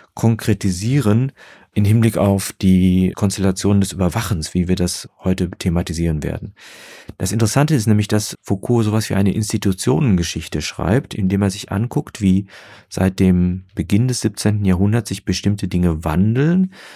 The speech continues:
und zwar jetzt unabhängig von den jeweiligen Untersuchungsorten.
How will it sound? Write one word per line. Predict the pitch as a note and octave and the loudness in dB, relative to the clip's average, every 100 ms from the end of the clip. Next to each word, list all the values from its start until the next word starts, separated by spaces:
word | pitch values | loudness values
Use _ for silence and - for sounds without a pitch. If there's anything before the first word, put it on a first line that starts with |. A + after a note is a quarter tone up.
| - - | -20 -20
und | _ G3+ G#2 | _ -2 -2
zwar | A2+ A2+ | -2 0
jetzt | A#2 G#2+ - | -2 -4 -4
unabhängig | C#3+ D3+ C#3 - B2 A#2+ - - - _ _ | 0 0 0 -2 -2 -2 -6 -14 -20 _ _
von | - A2 | 0 2
den | A2 | 4
jeweiligen | G#2+ A2+ A2 A2 G#2+ A2 | 2 2 2 2 2 0
Untersuchungsorten. | - G#2+ G#2+ G#2 B2+ G2 D#2+ - D#2+ D#2 - D2+ | 0 0 0 0 -2 -4 -4 -6 -8 -8 -8 -10